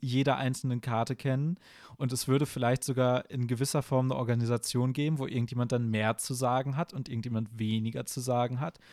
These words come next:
Es gibt die Leute, die immer dabei sind, wenn bei Hendrik im Garten über Yu-Gi-Oh! geredet wird. Und es gibt die Leute, die manchmal da sind. Und selbst da bilden sich dann ja direkt wieder Hierarchien.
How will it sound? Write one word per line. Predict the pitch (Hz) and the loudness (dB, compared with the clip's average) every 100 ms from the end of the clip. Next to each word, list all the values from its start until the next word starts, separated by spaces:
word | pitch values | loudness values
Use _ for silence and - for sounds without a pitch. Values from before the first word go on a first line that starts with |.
| - | -16
Es | - | -4
gibt | 123 135 | -2 2
die | |
Leute, | 123 123 127 | 4 2 2
die | 123 | -2
immer | - 147 139 | 2 2 4
dabei | 143 135 139 139 | 2 2 4 4
sind, | 147 151 | 2 -2
wenn | 151 | 0
bei | 151 | 0
Hendrik | 139 151 147 147 | 2 0 -2 -4
im | 151 | -2
Garten | 139 139 147 | 0 0 0
über | 147 151 | -2 -2
Yu-Gi-Oh! | 143 147 139 143 | -2 -2 0 -2
geredet | 147 143 147 143 | -2 -4 -4 -4
wird. | 151 - | -8 -6
Und | 139 | -6
es | |
gibt | - - | -6 -4
die | 127 | 0
Leute, | 117 113 131 | 0 0 -2
die | 131 139 - _ - _ | -4 -4 -6 _ -20 _
manchmal | 147 139 135 - 117 123 | 0 4 2 0 -4 -6
da | - - - | -6 -8 -8
sind. | - 135 - _ - - - | -10 -12 -16 _ -20 -14 -4
Und | |
selbst | 120 123 - | 0 0 2
da | 127 143 | 2 4
bilden | 139 147 139 | 4 2 2
sich | 131 | -2
dann | - 135 | -4 -2
ja | 135 | -2
direkt | 127 127 - | -2 -4 -2
wieder | 139 131 | -2 0
Hierarchien. | 127 127 - 160 135 113 | 0 -2 -2 -4 -4 -4